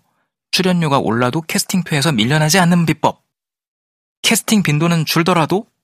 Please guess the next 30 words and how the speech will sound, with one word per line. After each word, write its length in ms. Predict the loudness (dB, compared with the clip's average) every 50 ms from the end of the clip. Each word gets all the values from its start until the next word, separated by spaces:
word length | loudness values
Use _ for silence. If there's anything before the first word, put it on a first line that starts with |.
| _
몸값을 480 | -2 -2 0 0 0 -2 0 -2 -2 0
올려 200 | 0 0 0 0
결과적으로 600 | 0 0 0 0 2 0 0 0 0 0 0 -2
연봉을 440 | 0 0 0 2 2 2 2 2 2
높이는 440 | 0 -2 _ -2 0 0 0 -2 -2
노하우, 480 | -2 -2 -2 -2 -2 -4 -4 -4 -6 -6 -8
뭐 100 | -8 -8
이런 280 | -6 -4 -2 -2 -2 0
거에 260 | -2 -2 -2 -2 -4
더 140 | -4 -6 -8
구미가 340 | -6 -6 -6 -4 -4 -4
당길 300 | -4 -4 -6 -6 -6 -6
거야. 240 | -8 -6 -8 -8 -8 _ _ _ _ _ _ _ -18 -16 -16 -14 -14 -16 -18 -18 -20 -20 -20 -20 _ _ _ _ _ _ _ _ _ _ _ _ _ _ _ _ _ _ _ _
그러니 340 | 0 0 2 2 0 0
책을 300 | 0 0 0 2 2 2
많이 260 | 2 2 2 2 2 0
읽으라거나 840 | 0 0 0 0 0 0 0 0 0 0 0 0 0 -2 -4 -6 _
메모를 420 | -4 -2 -2 0 -2 -2 -2 0
하라는 220 | 0 0 0 0 0
말이 280 | 0 -2 -2 -2 -4
답답할 480 | -6 -8 -6 -2 -4 -2 -2 -2 -2 -2
만도 280 | -2 -2 -4 -4 -4
하지. 360 | -4 -4 -4 -4 -4 -8 -10 -14 _ _ _ _ _ _ _ _ _ _ _ _ _ -2
언뜻 260 | -2 0 0 -4 _
보기에 460 | -2 -4 -2 0 0 -2 -2 -2 -6 _ _
목소리 340 | -6 -4 -2 -2 -2 0
연기와는 500 | 0 -2 -2 -2 -2 -2 -2 -4 -4 -6
동떨어진 540 | -6 -6 -6 -4 -2 -2 -2 -2 -2 -2 -4
행위 160 | -4 -4 -4
같으니까. 600 | -4 -6 -8 -8 -8 -10 -10 -10 _ -10 -10 -10